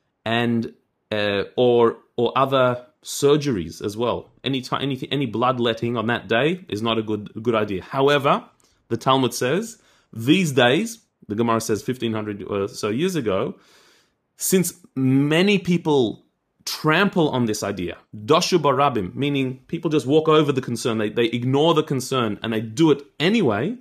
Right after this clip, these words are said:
therefore, Hashem guards the foolish. And therefore you can do it. It's not a problem. Do not worry if, if your son's bris is on a cloudy day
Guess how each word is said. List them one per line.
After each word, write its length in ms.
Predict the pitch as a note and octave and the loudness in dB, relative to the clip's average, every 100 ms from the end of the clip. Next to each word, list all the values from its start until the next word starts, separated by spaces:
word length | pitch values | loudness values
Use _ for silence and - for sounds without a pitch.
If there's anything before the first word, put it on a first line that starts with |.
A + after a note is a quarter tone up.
| _ _ _ _ - | _ _ _ _ -16
therefore, 840 | A#2 A2+ F3 A3+ A#3 D3+ E3 D#4+ - _ _ _ _ _ - | -8 0 2 2 2 4 4 2 -4 _ _ _ _ _ -10
Hashem 680 | A2 - D#3+ F3 G3 C3 A2 | -6 0 2 2 -2 -6 -2
guards 440 | B2 B2+ C3+ B2 | 2 2 2 -2
the 100 | B2 | -6
foolish. 560 | B2+ F#2 F2 - - _ _ _ _ _ _ _ _ _ - | -2 -4 -6 -12 -20 _ _ _ _ _ _ _ _ _ -2
And 120 | A2+ | 0
therefore 220 | A#2+ B2 | 0 0
you 80 | A2 | -2
can 140 | - | -2
do 100 | F#2+ | -4
it. 80 | F2 | -4
It's 100 | F#2+ | -2
not 140 | A#2 B2 | -2 -2
a 40 | |
problem. 380 | - E2+ E2 - _ _ | -2 -6 -8 -16 _ _
Do 100 | - | 2
not 220 | C3 E3 C#3+ | 4 4 4
worry 340 | C3+ C#3+ G3 - | 4 4 2 0
if, 300 | A2+ - - | -4 -4 -12
if 220 | A2 G#2+ | -8 -6
your 100 | G#2 | -6
son's 320 | G#2 D3+ D3+ A2 | -2 -2 -2 -4
bris 260 | C3 - | -4 -4
is 100 | A2 | -4
on 100 | A2+ | -6
a 40 | G#2+ | -6
cloudy 440 | - D3 C3 A2+ | -4 -2 -2 -2
day 400 | F#2+ A#2 D#3 F3+ | 0 2 2 -2